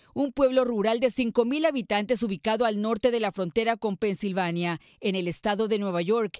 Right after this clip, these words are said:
y según el más reciente censo, el noventa y cinco punto siete por ciento es de raza blanca. Gendron es uno de tres hermanos,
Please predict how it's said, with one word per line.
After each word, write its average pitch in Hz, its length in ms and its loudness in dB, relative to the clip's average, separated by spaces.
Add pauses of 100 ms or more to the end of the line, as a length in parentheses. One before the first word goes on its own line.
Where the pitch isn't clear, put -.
(240)
y 185 120 -4
según 180 360 -2
el 214 140 -2
más 214 200 -2
reciente 214 500 -2
censo, 240 500 0 (220)
el 220 140 0
noventa 202 280 -2
y 180 60 0
cinco 240 340 -2
punto 226 300 -2
siete 226 280 0
por 190 160 -4
ciento 233 600 0
es 254 200 2
de 190 120 0
raza 165 260 -2
blanca. 175 640 -2 (560)
Gendron 240 440 0
es - 180 -4
uno 240 160 0
de 220 100 0
tres 214 240 -2
hermanos, 220 520 -2